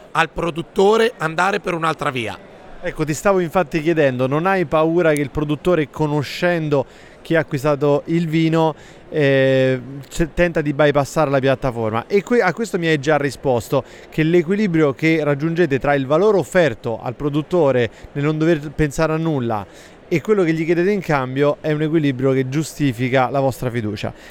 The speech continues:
Speaker 2: La rivol-, rivolgiamolo dall'altra parte. Io, produttore di vino, dico: "Ah, ma guarda quelli di Air Wines, che io vendo le mie bottiglie, il mio cliente le compra e poi a un certo punto,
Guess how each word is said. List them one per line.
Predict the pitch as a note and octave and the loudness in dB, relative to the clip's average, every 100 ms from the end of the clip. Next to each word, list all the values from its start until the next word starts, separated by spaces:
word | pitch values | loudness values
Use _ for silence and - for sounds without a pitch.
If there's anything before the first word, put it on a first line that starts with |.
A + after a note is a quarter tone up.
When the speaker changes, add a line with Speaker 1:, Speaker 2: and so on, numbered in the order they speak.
| - | -12
Speaker 2:
La | G#3+ G#3 | -2 0
rivol-, | G#3+ B3 B3 A3+ G3+ | 2 2 0 0 0
rivolgiamolo | G3+ A3 A#3 F#3+ G#3+ B3+ G#3+ | 2 2 2 2 2 2 0
dall'altra | C#3 B2+ D3 E3+ | 2 0 0 2
parte. | F#3 A2+ - A2 - - - - | 2 2 -4 -8 -8 -20 -20 -10
Io, | A#3+ A#3 | 0 2
produttore | D3+ E3+ F#3+ G#3+ A3+ | 2 -2 -2 0 0
di | B3+ | 2
vino, | B3+ B3 G3 | 0 2 2
dico: | E3 G#3 | 2 0
"Ah, | G3+ | -2
ma | G#3+ | -4
guarda | G3+ C4 A#3 G#3+ | 0 0 2 4
quelli | G#3+ G#3 F#3 | 4 4 2
di | F3 F3+ | 2 4
Air | F3+ | 4
Wines, | E3 D#3+ C#3 C3 C3+ B2+ - | 4 2 2 0 -4 -6 -4
che | F#3+ F#3 E3 - - | 0 2 0 -6 -12
io | A#3 C#4 | -2 2
vendo | A#3 G3 G3 | 2 4 2
le | F3+ | 4
mie | F#3 | 2
bottiglie, | E3 F3 - D#3+ C3+ B2 B2 | 2 0 0 -2 -2 0 0
il | C3 | 0
mio | E3 G3 | 0 0
cliente | F3+ A3+ A#3 E3+ C3+ - C#3 C3 | 0 2 4 2 -2 -2 -2 0
le | D3 - | 0 2
compra | G#3 G#3 A3 B3 C4 | 2 2 0 0 0
e | |
poi | G#3+ B3+ A3+ E3+ | 0 0 2 2
a | |
un | E3 | 0
certo | F#3 A3 B3 | -2 -2 -2
punto, | A3 A3+ A3 A#3+ A#3+ | -2 -4 -2 -2 -2